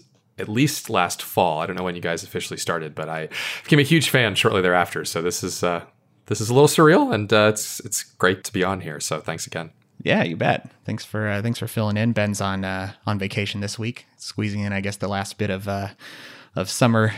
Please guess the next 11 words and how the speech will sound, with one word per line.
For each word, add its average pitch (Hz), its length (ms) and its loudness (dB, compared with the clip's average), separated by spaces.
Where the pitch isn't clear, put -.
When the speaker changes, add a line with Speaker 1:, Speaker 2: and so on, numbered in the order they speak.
Speaker 2:
vacationing 123 640 4
time. 117 480 4
So 95 280 0
I - 40 -8
also - 180 -2
wanted 110 180 2
to 98 80 -2
say 98 240 0
publicly 104 480 -2
that, 95 320 -2
um, 90 400 -6